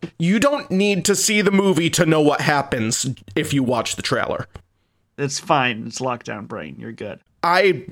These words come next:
Speaker 1: I'm so out of it. <laughs>
Speaker 2: Like, eh, God, do you remember, like, way at the beginning of the lockdown,
Speaker 1: No, I
Speaker 2: everyone was
Speaker 1: don't,
Speaker 2: like
Speaker 1: because I was still working full time.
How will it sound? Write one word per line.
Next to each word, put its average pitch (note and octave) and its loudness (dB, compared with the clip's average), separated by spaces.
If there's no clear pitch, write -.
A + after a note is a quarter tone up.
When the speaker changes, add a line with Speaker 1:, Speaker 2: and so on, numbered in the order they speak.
Speaker 1:
I'm E3 2
so E3 2
out C#3+ 2
of D3+ -2
it. - 2
<laughs> E4+ 2
Speaker 2:
Like, D3+ 4
eh, A#2 -8
God, F3 2
do G3 -8
you D#4+ -2
remember, B3 6
like, E3+ 2
way C#3+ 0
at E3 -2
the D#3+ -6
beginning C#3+ -6
of B2+ 0
the C#3 -6
lockdown, C3+ 0
Speaker 1:
No, F#3+ 6
I C4+ 6
Speaker 2:
everyone A3+ 6
was E3+ 2
Speaker 1:
don't, A3+ 4
Speaker 2:
like - 2
Speaker 1:
because F3 4
I F3+ 4
was A#3 2
still G3+ 2
working F#3 2
full B2 0
time. G#2 0